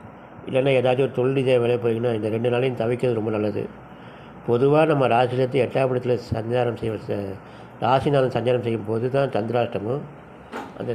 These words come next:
சந்திராஷ்டமத்துல வந்து காரிய தடைகள் ஏற்படும். அதனால தான் சந்திராஷ்டமத்தை தவிர்ப்பது ரொம்ப நல்லது. இந்த கன்னிராசிக்காரர்களுக்கு இந்த இரு நாட்கள் சந்திராஷ்டமம் இருக்கிறதுனால, இந்த இரு நாளை தவிர்த்து மற்ற நாள்ல வந்து உங்களுக்கு காரிய சாதகமாக அமையும்.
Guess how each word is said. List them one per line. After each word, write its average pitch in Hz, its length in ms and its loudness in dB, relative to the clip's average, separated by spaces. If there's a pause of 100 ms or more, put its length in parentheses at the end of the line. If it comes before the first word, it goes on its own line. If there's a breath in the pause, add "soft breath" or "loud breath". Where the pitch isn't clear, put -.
சந்திராஷ்டமத்துல 147 640 0
வந்து 131 300 0
காரிய 147 360 2
தடைகள் 123 240 2
ஏற்படும். 113 500 -4 (260)
அதனால 117 400 0
தான் 131 380 0 (720 loud breath)
சந்திராஷ்டமத்தை 131 600 2
தவிர்ப்பது 123 440 2
ரொம்ப 113 220 2
நல்லது. 113 520 2 (760 loud breath)
இந்த 104 380 0 (180)
கன்னிராசிக்காரர்களுக்கு 143 720 4
இந்த 131 160 2
இரு 120 180 2
நாட்கள் 127 300 2
சந்திராஷ்டமம் 120 520 2
இருக்கிறதுனால, 110 600 0 (640 loud breath)
இந்த 113 140 -2
இரு 127 180 2
நாளை 156 240 6
தவிர்த்து 147 520 2
மற்ற 127 300 2
நாள்ல 156 340 4
வந்து 135 240 0
உங்களுக்கு 120 300 -2
காரிய 127 300 2
சாதகமாக 113 500 0
அமையும். 110 360 0